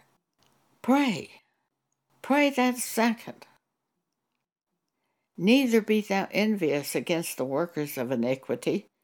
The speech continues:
for they shall soon be cut down like the grass, and wither as the green herb." God prepares his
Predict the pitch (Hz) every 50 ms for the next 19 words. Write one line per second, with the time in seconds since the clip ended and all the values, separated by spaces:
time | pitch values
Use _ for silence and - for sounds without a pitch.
0 | _ _ _ _ _ _ - - 180 175 - 170 185 190 - - 214 202 202 190
1 | 196 - - - 220 240 262 247 220 202 190 185 190 202 - - 190 202 151 -
2 | - - - 185 190 226 185 - - - - - - - _ _ _ _ - 123
3 | 120 123 135 - - 135 120 - 180 170 208 208 170 - - - - - - -
4 | - - _ _ _ _ _ _ _ _ _ _ - - _ _ _ _ _ _
5 | _ _ _ _ - 165 160 147 147 151 170 180 190 202 185 143 - - - -
6 | - - _ _ _ _ _ _ _ 143 160 170 156 135 120 127 131 131 - -
7 | - - - 131 117 - - 156 165 170 170 156 147 - - - 135 143 139 120
8 | 101 - - - - - _ _ _ _ _ _ _ _ _ _ _ _ _ _
9 | _ _ _ _ _ _ _ _ _ _ _ _ _ _ _ _ _ - - -
10 | 165 180 202 226 233 226 - 254 233 240 - 202 196 196 190 185 185 - 196 175
11 | 170 165 - -